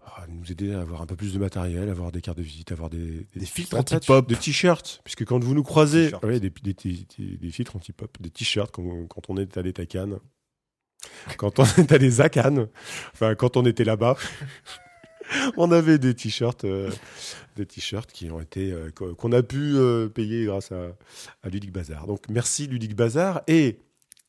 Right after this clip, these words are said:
Speaker 1: toi, joueur qui, euh, t'intéresse aux jeux de société, euh,
Speaker 2: Et
Speaker 1: ne
Speaker 2: qui
Speaker 1: te
Speaker 2: écoute Proxy Jeux.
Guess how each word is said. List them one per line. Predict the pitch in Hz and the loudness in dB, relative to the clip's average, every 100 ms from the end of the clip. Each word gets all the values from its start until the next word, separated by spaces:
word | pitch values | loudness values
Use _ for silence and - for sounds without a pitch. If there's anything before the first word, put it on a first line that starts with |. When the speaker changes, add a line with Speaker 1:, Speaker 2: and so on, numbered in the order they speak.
| _ - | _ -4
Speaker 1:
toi, | 135 147 156 110 | 2 2 2 -2
joueur | 87 113 120 123 113 | -4 2 4 4 2
qui, | - 98 95 | -4 -10 -8
euh, | 92 | -8
t'intéresse | 95 90 98 110 - - - _ | -10 -12 -6 -6 -8 -16 -20 _
aux | - | -8
jeux | 104 | -6
de | |
société, | - - 98 139 151 - - - - - | -6 -8 -6 -6 -10 -16 -20 -20 -12 -2
euh, | 101 | 2
Speaker 2:
Et | 101 | 4
Speaker 1:
ne | |
Speaker 2:
qui | 113 | 2
Speaker 1:
te | 117 | 2
Speaker 2:
écoute | 147 190 | 2 0
Proxy | - 147 - 123 | -8 -10 -6 -4
Jeux. | 113 | -4